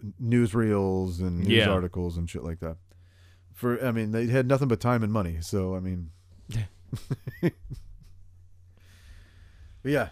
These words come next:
Speaker 1: that one's beautiful. <clears throat>
Speaker 2: That's some Andy Kaufman level shit.
Speaker 1: It is.
Speaker 2: It's,
Speaker 1: It
Speaker 2: uh,
Speaker 1: is.
Speaker 2: Well, I think what had happened is, like, people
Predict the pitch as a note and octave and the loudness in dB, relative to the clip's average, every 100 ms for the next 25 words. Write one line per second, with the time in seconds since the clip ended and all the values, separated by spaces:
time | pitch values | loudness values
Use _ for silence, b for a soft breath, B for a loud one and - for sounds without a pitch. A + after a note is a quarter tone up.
0 | - B2+ D#3 B2 B2 B2 G2 E2 - - | -4 -2 -2 -2 0 -2 -4 -10 -16 -20
1 | - - C4 A3 F3 G#2 - - - - | -20 4 6 8 6 2 -8 -20 -20 -20
2 | - - - - - - - A#2+ F#2+ G2 | -20 -20 -20 -20 -14 -8 -6 -4 0 0
3 | F#2 E2 G#2+ G2 - F#2+ E2+ E2 D#2+ - | 0 -4 -4 -4 -4 -6 -4 -4 -6 -2
4 | - C3+ D3 A2 E2 - - B2+ F2+ D3+ | 4 8 8 8 2 -6 2 2 4 2
5 | B2+ C3 A#2+ - - - - - - - | 2 -2 -4 -6 -16 -18 -12 -12 -14 -20
6 | - - - - b b b b b b | -20 -20 -20 -20 b b b b b b
7 | b b C3+ C#3 D3+ - B3 G3+ C3+ B2 | b b 2 4 4 2 4 6 6 6
8 | D3 C3+ C3 B2 G#2+ G#2 F#2 - D3 B2 | 6 4 2 0 2 0 0 -2 0 0
9 | G2+ | 0